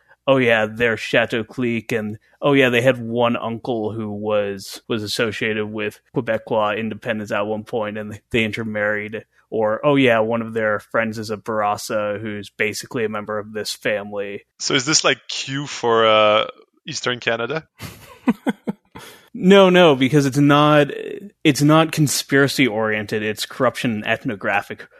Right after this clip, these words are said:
Speaker 1: oriented. It's, it's not alleging that, uh, these guys have any overlapping conspiracy. It's that, oh yeah, every, every time the elite does something, they, they reinforce this group of people's positions. So, for example, um,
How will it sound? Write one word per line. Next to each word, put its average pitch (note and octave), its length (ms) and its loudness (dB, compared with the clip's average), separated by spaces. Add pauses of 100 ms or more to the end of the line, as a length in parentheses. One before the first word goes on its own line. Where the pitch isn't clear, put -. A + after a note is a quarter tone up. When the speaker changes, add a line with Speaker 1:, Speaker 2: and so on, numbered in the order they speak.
(300)
Speaker 1:
oriented. G2 580 -4
It's, A2+ 320 -6 (560)
it's B2+ 140 -2
not D3 160 6
alleging C3 400 4
that, A2 220 4
uh, A2 320 -2 (640)
these A#2+ 260 -2
guys A2 320 2
have G#2+ 440 -2 (340)
any A2+ 260 -4
overlapping A2+ 600 -2
conspiracy. G#2+ 600 -6
It's G2+ 180 -6
that, G2 280 -2 (420)
oh C#3 180 4
yeah, B2 360 4
every, A#2+ 800 -2 (380)
every A#2+ 240 -4
time A2+ 260 0
the A2+ 100 -4
elite A2+ 420 -6
does A2 260 -2
something, G2+ 600 -6
they, G2 280 -8 (320)
they G#2+ 140 -2
reinforce G#2+ 800 -8
this G#2+ 260 -8
group - 240 -14
of G#2+ 100 -16
people's G2+ 380 -12
positions. G#2 580 -6
So, G#2 240 -6
for A2+ 220 -6
example, G#2+ 580 -4
um, F#2+ 300 -6